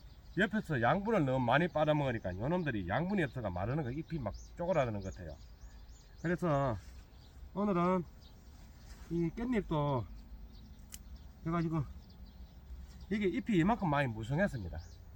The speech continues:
그거를 근데 이렇게 해서 이 공기 통로와 바람 통하게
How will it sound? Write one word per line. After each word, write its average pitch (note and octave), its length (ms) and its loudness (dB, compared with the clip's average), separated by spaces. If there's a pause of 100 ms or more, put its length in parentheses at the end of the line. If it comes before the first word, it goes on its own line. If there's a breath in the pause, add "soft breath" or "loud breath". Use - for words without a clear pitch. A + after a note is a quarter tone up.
(800)
그거를 E3+ 280 2 (200)
근데 C#3+ 180 -4
이렇게 D#3+ 220 -2
해서 C#3 200 -4 (760)
이 C#3+ 100 -2 (160)
공기 G3 280 2
통로와 E3+ 680 2
바람 B2 240 0
통하게 D3+ 540 4